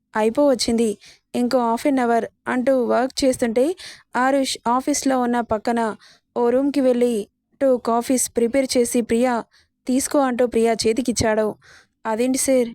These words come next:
మీరు తీసుకొచ్చారు?" "ఎవరు తీసుకొస్తే ఏంటి, తీసుకో" అనగానే తీసుకుంది.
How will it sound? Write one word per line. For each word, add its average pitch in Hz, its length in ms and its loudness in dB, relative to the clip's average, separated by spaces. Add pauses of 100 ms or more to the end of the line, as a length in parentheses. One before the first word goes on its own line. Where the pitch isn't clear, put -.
(140)
మీరు 262 200 2
తీసుకొచ్చారు?" 254 640 0 (560)
"ఎవరు 240 260 0
తీసుకొస్తే 262 520 0
ఏంటి, 233 280 0 (300)
తీసుకో" 262 320 0
అనగానే 233 500 0 (480)
తీసుకుంది. 240 520 0